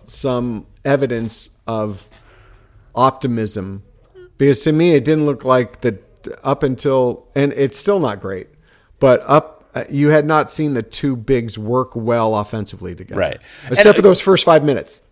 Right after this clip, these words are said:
Speaker 2: And what I will say is some of
Speaker 1: Of San
Speaker 2: that, and,
Speaker 1: Francisco.
Speaker 2: and, and the reason I think it looked a little bit better in this game too, and this, I, I don't mean to knock him, but N-,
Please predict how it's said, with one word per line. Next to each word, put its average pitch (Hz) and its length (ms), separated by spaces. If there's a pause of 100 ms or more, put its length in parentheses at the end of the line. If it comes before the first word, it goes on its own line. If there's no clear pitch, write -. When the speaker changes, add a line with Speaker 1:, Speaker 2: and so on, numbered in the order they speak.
(200)
Speaker 2:
And 151 140
what 202 140
I 196 60
will 156 180
say 139 220
is 123 140
some 160 240
of 156 80
Speaker 1:
Of 135 80
San 135 80
Speaker 2:
that, 135 80
and, 117 120
Speaker 1:
Francisco. 110 400
Speaker 2:
and, 120 320
and 123 160
the 131 60
reason 147 280
I 131 80
think 131 220
it - 80
looked 117 180
a 107 60
little 90 300
bit 98 140
better 107 220
in 101 80
this 101 160
game 92 240
too, 104 480
and 101 160
this, 123 160
I, 110 220 (120)
I 117 60
don't 127 240
mean 120 140
to 98 100
knock 123 320
him, 82 240
but 98 280 (680)
N-, 120 220